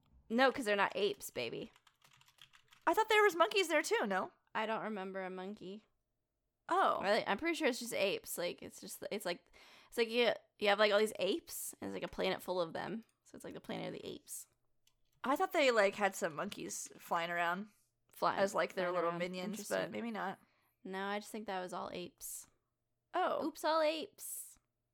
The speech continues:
Speaker 2: Well, where'd the monkeys go? They got rid of the mon-, do you think they would be, like, partnered with the monkeys? Wouldn't you not think that? I would think that.
Speaker 1: Well, I would think that, but I think the world also descended into chaos 'cause of, like, a deadly virus, so,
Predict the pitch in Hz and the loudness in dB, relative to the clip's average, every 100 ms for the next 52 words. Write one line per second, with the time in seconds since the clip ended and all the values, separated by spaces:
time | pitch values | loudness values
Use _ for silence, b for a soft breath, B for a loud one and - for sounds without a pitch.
0 | _ _ _ - 349 370 285 311 381 - | _ _ _ -4 2 4 6 6 6 6
1 | 294 196 165 208 233 226 226 185 220 254 | 4 6 8 8 8 8 4 4 2 2
2 | 294 320 330 320 311 254 302 277 226 - | 0 2 4 6 4 4 4 6 4 10
3 | 254 285 247 214 202 180 240 - 156 - | 10 10 4 6 4 4 2 0 -8 -2
4 | 196 214 202 180 196 - - - 254 294 | -2 0 -2 2 2 2 -4 -2 0 4
5 | 508 539 - - 226 349 143 - - 175 | 4 4 -6 -4 -2 -2 -6 -4 -2 4
6 | 220 427 - - 175 226 - 202 214 226 | 4 4 -2 -2 4 4 4 2 2 -2
7 | 220 202 190 196 180 165 - 185 175 202 | -2 -2 0 0 0 -2 -2 -10 -8 -6
8 | - 170 170 165 170 185 160 147 - 196 | -4 -4 -6 -8 -10 -6 -4 -4 -6 -12
9 | 180 170 160 165 160 147 160 - 131 - | -12 -10 -10 -8 -6 -6 -6 -4 -2 -2
10 | 214 - - - | -6 -8 -6 -6